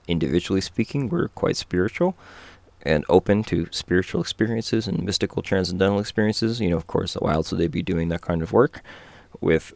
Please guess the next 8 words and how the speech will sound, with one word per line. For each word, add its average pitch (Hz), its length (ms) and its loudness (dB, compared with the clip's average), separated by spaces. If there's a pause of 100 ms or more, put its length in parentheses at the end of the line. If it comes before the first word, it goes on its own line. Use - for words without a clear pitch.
uh, 82 100 2
psychedelic 87 640 2
research 113 440 2
and 92 140 -2
so 117 160 4
on? 123 140 2 (640)
Uh, 80 460 4 (320)
but 98 380 6